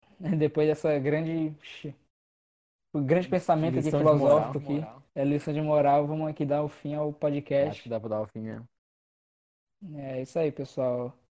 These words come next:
Speaker 1: Não vai ter introdução, não vai ter nada, acho que vocês já perceberam, né? Mas, é, mas foi só essa semana mesmo que, tipo, tem
Speaker 2: <laughs>
Speaker 1: esse, esse podcast assim.
Speaker 2: Ficou
Speaker 1: Porque
Speaker 2: apertado.
Speaker 1: realmente, é, não deu pra eu editar, eu fiquei muito ocupado, teve aniversário da minha mãe esse final de semana, então,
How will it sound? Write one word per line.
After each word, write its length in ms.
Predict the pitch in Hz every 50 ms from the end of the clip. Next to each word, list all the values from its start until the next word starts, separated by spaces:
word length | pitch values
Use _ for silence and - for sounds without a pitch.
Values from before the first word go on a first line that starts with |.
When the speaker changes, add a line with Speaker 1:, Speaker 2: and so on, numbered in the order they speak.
| _ _ _ _ _ -
Speaker 1:
Não 120 | 160 175
vai 140 | 185 196 196
ter 100 | - 190
introdução, 720 | 185 175 180 180 180 175 170 - - 151 147 156 170 180 175
não 100 | 160 143
vai 120 | 143 147
ter 100 | 143 156
nada, 120 | 143 139 147
acho 100 | 165 -
que 40 | 151
vocês 220 | 135 135 - 143 139
já 80 | 135 -
perceberam, 600 | - 139 127 - 143 135 123 120 131 139 147 151
né? 140 | 139 139 139
Mas, 420 | 135 139 139 139 139 - - - _ _ _ _ _ _ _ _ _ _ _ _ _ _ _ -
é, 320 | - 127 127 127 127 127
mas 240 | 131 143 147 143 -
foi 200 | - - 156 151
só 160 | - - 175
essa 160 | 185 - -
semana 360 | 185 - 190 170 165 165 160
mesmo 320 | 156 151 160 165 180 185 175
que, 240 | - 160 151 143 135
tipo, 240 | - - _ - -
tem 200 | - 151 143 143
Speaker 2:
<laughs> 0 |
Speaker 1:
esse, 160 | 113 110 117
esse 140 | 175 147 120
podcast 480 | - 143 139 135 135 139 139 139 - 139
assim. 340 | 135 - - 143 147 165 - _ _ _ _ _ _ _ _
Speaker 2:
Ficou 140 | _ - 151 160
Speaker 1:
Porque 60 | 165 165
Speaker 2:
apertado. 260 | 160 160 165 180 185
Speaker 1:
realmente, 380 | 175 175 170 165 170 170 - - - 110 120 123 131 131
é, 220 | 180 156 151 143 139
não 240 | 147 156 175 190
deu 180 | 175 165 170 175
pra 160 | 175 170 160
eu 120 | 160 156 151
editar, 440 | 151 147 151 143 - 131 131 135
eu 60 | 143 143
fiquei 260 | - 147 - 147 139
muito 240 | 135 143 151 - 170
ocupado, 460 | 160 156 - - 131 131 139 139 139
teve 180 | 151 147 139
aniversário 480 | 143 139 135 139 139 139 - 147 139 139
da 160 | 135 139 135
minha 160 | 135 139 139
mãe 240 | 131 127 127 131 139
esse 120 | 143 143 -
final 160 | - 135 131
de 60 | -
semana, 440 | - 143 131 127 127 131 139 143 143
então, 340 | 139 - 143 139 135 139